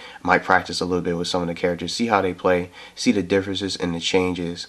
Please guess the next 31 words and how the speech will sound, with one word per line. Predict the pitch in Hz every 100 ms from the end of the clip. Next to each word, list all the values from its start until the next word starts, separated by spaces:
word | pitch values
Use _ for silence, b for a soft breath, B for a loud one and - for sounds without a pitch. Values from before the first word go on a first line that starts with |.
| B B B -
with | 85
some | 90 92
of |
the | 90
characters | 92 87 85
that | 87
I |
really | 82 90 90 87
love | 87 85
to | - 82
use | 90 95 85 -
from | - 85
the | 80
old | - 87 87 - B B B
previous | - 113 98 90 85
games. | 85 85 85 90 - b b -
And | 87 85
then | 87 92
even | 120 127 113
learn | 117
the | 117
new | 120
characters | 127 90 85 90 -
like, | 90 90
uh, | 90 85
what, | 90 87 -
King | 110 104
K | 101 110 110 B B B
from | - 85 82
Donkey | 90 104 95
Kong, | 107 98 95 95